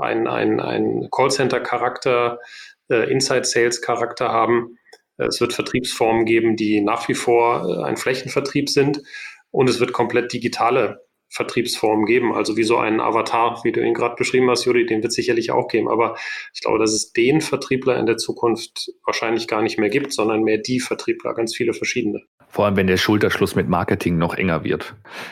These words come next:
Speaker 2: Jetzt haben wir schon viel über die Zukunft gesprochen, aber wenn wir noch ein Stückchen weitergehen,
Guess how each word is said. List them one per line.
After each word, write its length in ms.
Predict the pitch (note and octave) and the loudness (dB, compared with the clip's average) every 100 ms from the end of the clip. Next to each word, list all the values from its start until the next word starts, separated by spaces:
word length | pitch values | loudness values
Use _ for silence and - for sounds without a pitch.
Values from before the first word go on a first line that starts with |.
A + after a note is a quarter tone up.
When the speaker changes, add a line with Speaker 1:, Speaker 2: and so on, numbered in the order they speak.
| - | -4
Speaker 2:
Jetzt 160 | G#2+ C3+ | 0 2
haben 80 | |
wir 80 | D#3+ | 2
schon 160 | D3 B2 | 2 0
viel 240 | - E3+ | 4 6
über 100 | C#3 | 6
die 120 | A#2+ | 4
Zukunft 360 | A2+ D#3 C3+ A2 | 2 2 2 2
gesprochen, 460 | A2 - - F3+ B2+ | 0 0 0 2 4
aber 80 | |
wenn 80 | A2+ | 4
wir 80 | A2 | 4
noch 160 | A#2+ A#2+ | 2 0
ein 60 | |
Stückchen 500 | A#2 - - C3 G2 | -2 -2 0 0 2
weitergehen, 480 | A#2 C3+ D3+ C3 C#3 | 0 0 2 2 0